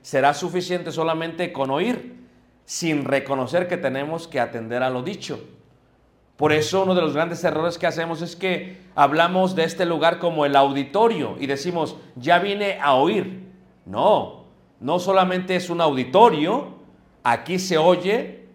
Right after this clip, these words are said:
y al salir se obedece, se hace algo al respecto, porque ¿de qué sirve oír y luego no hacer? Como dijo la parábola de los dos hijos.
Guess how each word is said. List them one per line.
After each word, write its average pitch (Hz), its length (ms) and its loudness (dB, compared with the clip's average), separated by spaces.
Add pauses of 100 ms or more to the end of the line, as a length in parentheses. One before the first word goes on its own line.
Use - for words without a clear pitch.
y 127 120 -2
al 127 100 4
salir 147 340 -2
se - 160 -4
obedece, 151 800 0 (340)
se - 280 2
hace 170 260 6
algo 180 240 4
al 170 100 4
respecto, 160 760 -4 (300)
porque 170 300 -2
¿de 156 240 -4
qué 196 140 0
sirve 202 500 -2
oír 185 540 0
y 156 100 0
luego 160 400 0
no 165 320 2
hacer? - 800 0
Como 151 240 -2
dijo 165 240 0
la 156 160 6
parábola 151 380 6
de 151 80 4
los 147 140 0
dos 185 220 -4
hijos. 175 400 -4